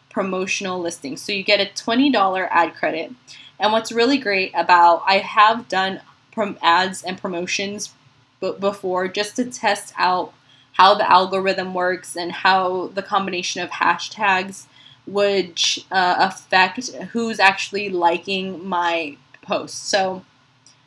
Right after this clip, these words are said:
the thing is, in pre-, previously, when I did do an ad for this first and second Posh and Sips, um, I don't think it was as effective because I used hashtags and I got a lot of people that were from the Philippines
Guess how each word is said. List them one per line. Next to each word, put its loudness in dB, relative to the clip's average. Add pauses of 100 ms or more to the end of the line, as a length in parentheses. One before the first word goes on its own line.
(100)
the 2
thing 2
is, 2
in -6
pre-, -2
previously, -2 (720)
when 2
I 4
did 0
do -2
an 0
ad 4
for -4
this -4
first -2
and -6
second -2
Posh -4
and -8
Sips, -6 (540)
um, 6
I 0
don't 0
think 2
it 4
was 0 (120)
as 6
effective -4
because -6
I 0
used -6
hashtags -2
and -4
I -4
got 0
a -2
lot 2
of -8
people -6
that 4
were -4
from -6
the -6
Philippines 0